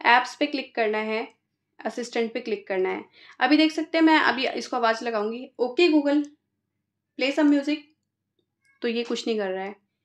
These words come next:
इस पे क्लिक करके रखोगे तो ये आ जाएगा, या फिर पावर बटन को दबा के रखोगे तो आ जाएगा। इस पे क्लिक करेंगे और यहाँ पे "Hey Google वॉइस मैच" पे क्लिक करना है,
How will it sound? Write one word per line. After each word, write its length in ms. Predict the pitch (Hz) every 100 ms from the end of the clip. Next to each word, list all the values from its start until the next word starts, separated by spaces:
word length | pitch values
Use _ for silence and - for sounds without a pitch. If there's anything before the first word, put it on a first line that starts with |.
| _ _ _
इस 160 | - 233
पे 100 | 277
क्लिक 260 | 277 277 -
करके 300 | 254 247 262
रखोगे 400 | - 262 240 277
तो 120 | 262
ये 140 | 233
आ 120 | 214 190
जाएगा, 340 | 202 202 240
या 200 | 254 220
फिर 180 | 208 247
पावर 240 | 214 202
बटन 280 | 196 196 202
को 80 | 202
दबा 220 | 196 196
के 120 | 185 190
रखोगे 260 | 190 202
तो 100 | 214
आ 100 | 214
जाएगा। 360 | 185 180 185 - _ _ _ _ _ _ _ -
इस 120 | -
पे 100 | 320
क्लिक 240 | 311 311 320
करेंगे 440 | 294 277 277 311
और 240 | - 240 240
यहाँ 200 | 226 226
पे 60 | 254
"Hey 160 | 240 240
Google 300 | 240 226 233
वॉइस 280 | 220 202 208
मैच" 220 | 208 208
पे 100 | -
क्लिक 280 | - 196 196
करना 240 | 196 190 190
है, 260 | 202 220